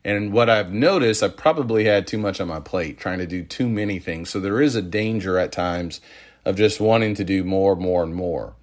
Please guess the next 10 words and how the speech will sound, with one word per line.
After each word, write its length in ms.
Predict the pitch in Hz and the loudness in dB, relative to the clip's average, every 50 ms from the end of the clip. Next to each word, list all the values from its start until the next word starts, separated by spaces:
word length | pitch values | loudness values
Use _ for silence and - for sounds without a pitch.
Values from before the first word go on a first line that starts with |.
| _ _ _ - _ _ - | _ _ _ -20 _ _ -16
But 580 | 90 92 117 131 143 117 90 - - - - _ _ _ _ _ _ _ _ _ _ _ - | -4 2 4 6 6 6 2 0 -6 -16 -20 _ _ _ _ _ _ _ _ _ _ _ -4
there's 140 | 98 101 | 0 2
also 400 | 110 123 160 208 214 - 160 127 | 4 6 6 4 4 4 2 4
a 60 | 113 104 | 2 4
danger 720 | 95 107 107 107 104 104 98 101 101 104 104 104 - - - | 2 0 0 0 -2 -4 -2 -2 -2 0 0 -2 -4 -4 -6
of 140 | 95 98 92 | -6 -4 -2
maybe 280 | 104 127 165 196 196 | 0 0 0 2 2
not 220 | 170 156 135 - - | 2 2 0 0 -2
pushing 440 | - - 165 180 - - 123 104 | -2 -2 -2 0 0 0 0 0
ourselves 800 | 92 90 87 - - 95 90 87 92 90 85 85 85 - - - | 0 -2 -2 -2 -2 0 0 0 0 0 -2 -4 -6 -10 -14 -18